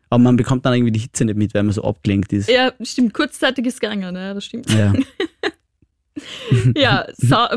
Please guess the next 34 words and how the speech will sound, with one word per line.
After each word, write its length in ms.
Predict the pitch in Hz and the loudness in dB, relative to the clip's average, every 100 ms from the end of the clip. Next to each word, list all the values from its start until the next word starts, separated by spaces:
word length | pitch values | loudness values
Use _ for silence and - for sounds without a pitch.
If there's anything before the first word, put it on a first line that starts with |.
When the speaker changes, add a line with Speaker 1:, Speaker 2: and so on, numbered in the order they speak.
| 240 | 0
Speaker 2:
äh, 280 | 226 - - | -2 0 -6
Sauna. 480 | - 214 185 175 277 | 0 0 2 2 0
Okay, 280 | 294 196 - - 349 294 | 2 0 -2 -6 -6 -4
von 180 | - 339 | -2 0
der 100 | 359 | 0
Sauna, 800 | - 240 240 277 285 285 294 - | 0 2 4 6 6 4 2 2
äh, 80 | 190 | 0
zur 400 | - 277 285 330 - - _ - | 2 4 4 4 -2 -20 _ -6
Challenge. 680 | - 453 480 233 - - - - - | -2 0 2 0 0 -4 -4 -6 0
Speaker 1:
Oh. 260 | 190 262 131 - _ _ _ - | 2 2 0 -4 _ _ _ -2
Speaker 2:
Ich 160 | - 302 | 0 2
hab 120 | 226 | 2
dich 120 | 302 | 2
ja 120 | 311 | 2
schon 160 | 294 277 | 4 4
gefragt, 460 | 277 247 220 269 - | 4 2 0 0 -2
ob 140 | 240 | -2
du 320 | 277 262 262 - _ _ _ | 2 4 4 0 _ _ _
vorbereitet 680 | - 233 214 - - 233 | 0 2 2 0 -2 -2
bist, 380 | - 320 - - - - - - | 2 0 0 -2 -2 -4 -4 0
<laughs> 240 | 302 - | 0 2
ob 100 | - | 2
Speaker 1:
Überhaupt 200 | 160 147 | 4 4
Speaker 2:
du 20 | - | 4
dich 100 | 240 | 2
Speaker 1:
nicht. 140 | 104 | 2
Wie 40 | - | 2
in 60 | |
der 80 | 139 | 4
Speaker 2:
bereit 220 | 208 165 | 4 2
Speaker 1:
Schule. 180 | 139 277 277 | 4 4 4
Speaker 2:
fühlst. 360 | 339 - - - | 2 -2 -6 -10
<laughs> 40 | - 403 - 427 - - 622 539 359 | -6 -6 -2 -4 -2 -4 -4 -6 -4
Ähm, 500 | 220 214 220 240 190 | 0 2 4 4 2